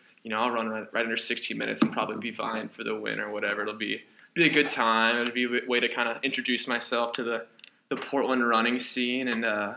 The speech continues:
lo and behold, I show up and I'm doing strides in an old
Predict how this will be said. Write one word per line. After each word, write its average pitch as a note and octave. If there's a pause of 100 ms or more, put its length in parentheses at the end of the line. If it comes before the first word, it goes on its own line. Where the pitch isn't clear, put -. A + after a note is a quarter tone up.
(380)
lo C3
and C3+
behold, B2
I A#2
show B2+
up A#2+
and B2
I'm A#2+ (640)
doing C#3+
strides B2+
in B2+
an A#2+
old B2